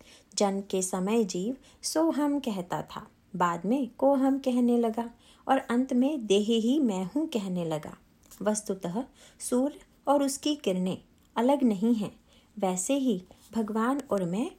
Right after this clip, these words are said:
भिन्न नहीं हैं। जो अखंड टिकता है, वही सत्य होता है, अतः परमात्म स्वरूप है।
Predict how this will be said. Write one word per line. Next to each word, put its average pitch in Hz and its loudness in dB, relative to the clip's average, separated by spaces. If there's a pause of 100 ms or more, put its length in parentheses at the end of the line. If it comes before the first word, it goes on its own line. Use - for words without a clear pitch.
(140)
भिन्न 214 2
नहीं 165 -6
हैं। - -14 (680)
जो 240 6
अखंड 240 -2
टिकता - -6
है, 226 -2 (300)
वही 233 2
सत्य 220 -4
होता 190 -4
है, 170 -8 (220)
अतः 240 -2
परमात्म 208 -6
स्वरूप 180 -6
है। - -12